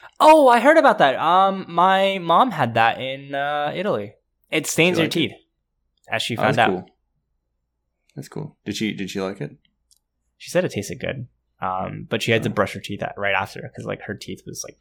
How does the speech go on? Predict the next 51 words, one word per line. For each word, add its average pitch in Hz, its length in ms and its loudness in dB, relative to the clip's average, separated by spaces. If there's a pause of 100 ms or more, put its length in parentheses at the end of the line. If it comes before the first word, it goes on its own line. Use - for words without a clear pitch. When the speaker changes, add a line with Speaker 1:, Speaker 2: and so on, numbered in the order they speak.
(120)
Speaker 1:
totally - 220 -16
stained. - 320 -14 (680)
Speaker 2:
Right. - 220 -10
Do 107 140 -4
they 95 360 -2
send 101 320 -4
a 80 80 -8
toothbrush - 580 -8
with 87 140 -8
the 78 80 -10
meal? 87 460 -8
Speaker 1:
No, - 100 -4
Speaker 2:
Or 82 40 -6
Speaker 1:
she 80 80 -8
Speaker 2:
do - 60 -6
you 78 40 -6
Speaker 1:
brought 95 100 0
Speaker 2:
have 92 80 -2
to - 60 -10
bring 71 160 -8
Speaker 1:
one. 67 80 -10
Speaker 2:
your 64 80 -12
own? - 180 -14 (1600)
Speaker 1:
I 190 40 -10
mean, 285 160 -4
we 262 80 0
were 233 100 10
on 220 140 8
vacation 185 400 0
in 104 140 0
Italy. 107 360 -6
Like, 78 160 -12
of 98 120 -12
course - 220 -8
you, - 100 -20 (200)
like, - 220 -14 (260)
just - 240 -20 (220)
Speaker 2:
Of - 100 -18
course 151 260 -2
you 214 60 -6
bring 107 160 -6
a - 40 -12
toothbrush - 420 -4
to - 60 -14
the 60 60 -10
restaurant. - 380 -12
What 143 160 -12
do - 60 -12
you - 460 -6 (280)
Speaker 1:
No, 151 80 2
of 151 60 0